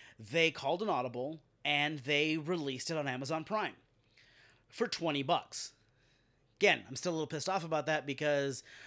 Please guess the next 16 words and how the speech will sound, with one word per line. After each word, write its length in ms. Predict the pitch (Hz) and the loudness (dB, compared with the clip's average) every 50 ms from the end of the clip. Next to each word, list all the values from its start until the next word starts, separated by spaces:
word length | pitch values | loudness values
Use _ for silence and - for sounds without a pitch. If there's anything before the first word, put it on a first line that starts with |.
| - - - | -20 -16 -6
normal 300 | - 151 233 277 285 269 | -2 2 2 6 6 4
movie 220 | 247 254 220 233 | 4 4 0 -2
ticket 260 | - - 214 202 208 202 | -2 -2 -2 0 0 0
is 80 | 175 | 0
between 580 | 160 165 - - 180 185 180 175 175 170 170 165 | -2 -6 -4 -2 0 0 2 2 0 0 -2 -2
seven 280 | 143 - 196 185 170 | -2 -2 -2 0 0
and 100 | 175 170 | -2 -2
twelve 200 | - 165 170 160 | 0 0 0 2
dollars, 420 | 151 151 135 139 143 151 139 - - | 2 2 4 4 2 0 -2 -4 -6
at 40 | 127 | -6
least 200 | 139 135 117 143 | -6 -6 -4 -4
it 80 | 143 | -4
is 100 | 143 120 | -4 -4
where 100 | 117 117 | -4 -2
I 120 | 135 160 147 | 0 0 0
live, 240 | 120 120 123 - | 0 -2 -6 -8